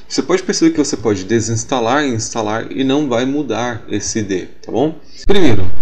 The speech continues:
se você utiliza muitos favoritos, é ruim você ter que cadastrar tudo novamente, fazer o acesso, né? Então eu vou explicar pra vocês também o que você tem que fazer pra poder preservar e alterar somente o que interessa, o I D. Então você vai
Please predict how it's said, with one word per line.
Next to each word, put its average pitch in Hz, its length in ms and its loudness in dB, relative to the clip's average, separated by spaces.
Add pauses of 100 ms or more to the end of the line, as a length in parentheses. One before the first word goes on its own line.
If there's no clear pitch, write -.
(120)
se - 120 4
você 156 260 4
utiliza 147 540 -2
muitos 117 220 -6
favoritos, 101 1040 -6 (100)
é 120 280 -6
ruim 139 340 2
você 123 220 -8
ter 117 80 -6
que - 80 -18
cadastrar 113 720 -6
tudo 117 140 -12
novamente, 107 640 -6
fazer 104 240 -8
o 113 60 -2
acesso, 110 800 -6
né? 120 260 -8 (320)
Então 117 160 -8
eu - 20 -4
vou 123 80 -6
explicar 120 380 -12
pra 123 120 -10
vocês 113 540 -8
também 117 260 -6
o 117 80 -8
que 123 120 -12
você 131 220 -6
tem 120 120 -8
que 117 80 -18
fazer 110 340 -10 (640)
pra 113 180 0
poder 113 360 -6
preservar 135 800 0
e 147 100 -2
alterar 143 420 -4
somente 123 380 -10
o 120 40 -16
que 131 120 -12
interessa, 113 720 -10
o 110 100 -6
I 135 60 -2
D. 92 180 -10 (440)
Então 147 160 -2
você 147 200 -4
vai 98 240 -4